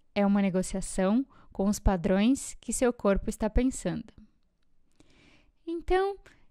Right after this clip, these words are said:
te pergunto: qual é a sua maneira de criar material? E ainda, como você organiza ou não organiza esse material?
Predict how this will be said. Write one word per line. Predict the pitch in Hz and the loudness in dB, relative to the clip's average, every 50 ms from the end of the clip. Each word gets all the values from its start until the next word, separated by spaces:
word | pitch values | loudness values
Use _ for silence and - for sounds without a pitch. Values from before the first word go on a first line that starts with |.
| _ - | _ -20
te | - - - 339 | -12 -6 -2 2
pergunto: | - - 320 269 214 185 170 175 170 165 160 - - - - 208 190 - - _ _ - _ - _ _ _ _ _ _ - | 4 4 4 4 2 -2 -4 -4 -6 -6 -8 -10 -14 -18 -18 -18 -18 -20 -20 _ _ -20 _ -20 _ _ _ _ _ _ -14
qual | - 320 339 370 370 339 | -8 -4 -2 0 2 2
é | 302 285 | 4 2
a | 285 262 | 2 0
sua | - - - - - - 294 294 311 311 | -2 -4 -6 -6 -4 -2 0 0 2 2
maneira | 294 254 233 202 190 175 175 170 170 180 175 180 180 214 | 2 2 2 2 2 0 0 0 0 0 0 -2 -4 -8
de | 220 185 185 - | -8 -6 -6 -6
criar | - - 233 220 208 196 202 202 208 214 | -2 0 0 2 2 2 2 2 2 2
material? | 208 202 202 - 220 214 202 202 208 - - 208 202 - - - - _ - - - - - - - _ _ _ _ _ _ _ _ _ - _ _ - | 0 0 0 -2 -2 -2 -2 -4 -6 -6 -10 -14 -18 -20 -20 -20 -20 _ -20 -20 -20 -20 -20 -20 -20 _ _ _ _ _ _ _ _ _ -20 _ _ -4
E | 233 240 | -2 0
ainda, | 226 214 202 196 190 185 180 175 165 165 165 160 156 _ - _ _ - - _ - - - _ _ _ _ _ - | 0 2 0 0 0 -2 -2 -2 -4 -6 -6 -10 -12 _ -20 _ _ -20 -20 _ -20 -20 -20 _ _ _ _ _ -4
como | - 370 392 403 403 370 | 0 0 0 0 0 -2
você | 311 320 311 277 - - 247 | 2 2 0 0 0 -2 -2
organiza | 220 214 208 214 202 196 185 180 170 160 156 156 175 180 185 - _ _ _ - | 0 0 0 -2 -2 0 0 0 -2 -2 -4 -4 -6 -8 -10 -14 _ _ _ -2
ou | - 214 220 220 | 2 2 2 4
não | 202 196 196 208 226 240 240 | 2 2 2 2 2 4 4
organiza | 233 214 196 202 180 185 180 160 151 151 151 165 - - - _ _ _ _ _ - | 2 2 0 0 0 0 0 -2 -2 -4 -6 -6 -10 -10 -14 _ _ _ _ _ -4
esse | 196 190 - - 196 | -2 -2 -2 -2 -2
material? | 185 185 175 - 185 175 175 151 - - - | -4 -4 -2 -2 -2 -2 -2 -2 -6 -8 -16